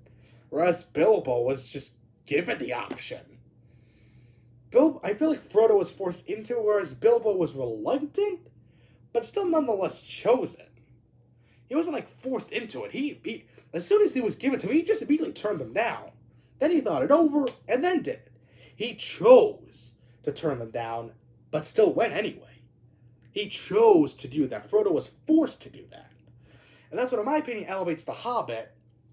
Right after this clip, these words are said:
over The Lord of the Rings. Just simply character like that. But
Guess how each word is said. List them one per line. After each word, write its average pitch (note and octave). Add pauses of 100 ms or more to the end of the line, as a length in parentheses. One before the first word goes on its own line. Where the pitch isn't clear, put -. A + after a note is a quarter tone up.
over C#3
The B2+
Lord C3+
of -
the E3+
Rings. - (360)
Just -
simply D#3
character G3
like -
that. B2+ (580)
But C3+